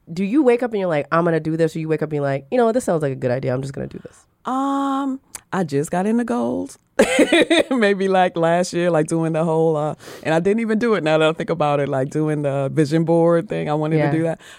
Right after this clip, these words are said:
Speaker 2: But I, I, I, I think for last year was the first, uh, time I've, like, written down the goals, 'cause I keep hearing people say that, like, if you write 'em down, then you, but I,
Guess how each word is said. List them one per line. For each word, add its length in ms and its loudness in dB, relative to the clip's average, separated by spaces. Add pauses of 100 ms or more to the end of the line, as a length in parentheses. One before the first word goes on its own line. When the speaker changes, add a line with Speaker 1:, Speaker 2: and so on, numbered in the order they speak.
(100)
Speaker 2:
But 340 -2
I, 180 -2
I, 280 -2
I, 220 -4
I 40 -4
think 180 -2
for 180 -6
last 380 -2
year 60 -4
was 120 -4
the 60 -6
first, 480 -4 (340)
uh, 140 -6
time 220 -4
I've, 120 -4
like, 180 -4
written 340 -2
down 260 0
the 80 -2
goals, 320 -2
'cause 140 -4
I 80 -4
keep 200 -6
hearing 280 -6
people 260 -10
say 240 -4
that, 160 -6
like, 140 -12
if 80 -12
you 80 -4
write 160 -2
'em 100 -4
down, 340 -6
then 140 -8
you, 180 -6
but 140 -2
I, 160 -4